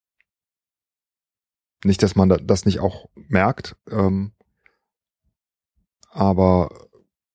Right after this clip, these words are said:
und dass es nicht genug ist, aber das geht. Und zwar ohne jegliche Hilfsmittel und ich trinke auch, äh, eigentlich, ich trinke jetzt zwei Tassen Kaffee am Tag. Und vorher habe ich deutlich mehr getrunken. Ich trinke fast nur noch Tee.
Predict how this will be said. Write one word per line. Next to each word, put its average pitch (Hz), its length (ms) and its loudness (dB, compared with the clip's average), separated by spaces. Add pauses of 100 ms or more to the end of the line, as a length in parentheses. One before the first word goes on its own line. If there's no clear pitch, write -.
(340)
und 101 140 -4
dass 95 80 2
es 90 80 -4
nicht 107 140 2
genug 110 240 2
ist, - 340 -2
aber 92 240 -2
das 87 220 -6 (120)
geht. - 340 -2 (1600)
Und 95 160 -6
zwar 90 280 0
ohne 110 200 2
jegliche 104 420 2
Hilfsmittel 113 480 2
und 92 100 0
ich 92 100 -4
trinke - 260 -2
auch, 95 220 -6
äh, 85 280 -2 (260)
eigentlich, 113 420 -2 (840)
ich - 80 -16
trinke 107 240 2
jetzt - 180 -4
zwei 107 200 0
Tassen 107 260 -2
Kaffee 82 300 -2
am 76 140 -6
Tag. - 280 -8 (1800)
Und 95 100 -14
vorher 98 280 4
habe 90 120 0
ich - 200 -8
deutlich 101 360 -2
mehr 87 160 2
getrunken. 82 320 -8
Ich 90 80 -10
trinke 101 200 -4
fast - 200 -2
nur 110 80 0
noch 110 160 0
Tee. 80 400 0